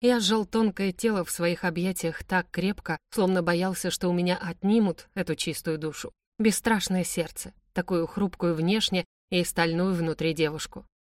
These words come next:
Но, наслаждаясь поцелуем, ощутил взгляд.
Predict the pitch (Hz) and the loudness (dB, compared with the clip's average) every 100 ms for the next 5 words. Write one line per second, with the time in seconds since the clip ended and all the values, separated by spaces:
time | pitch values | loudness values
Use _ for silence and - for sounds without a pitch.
0 | _ 208 208 202 196 - 202 190 196 - | _ 2 4 4 2 2 0 2 0 -2
1 | 190 - 202 226 208 - - 202 180 196 | -4 0 2 4 2 -2 -6 -6 -2 -2
2 | 202 180 175 196 151 - | -2 -6 -2 -2 -2 -6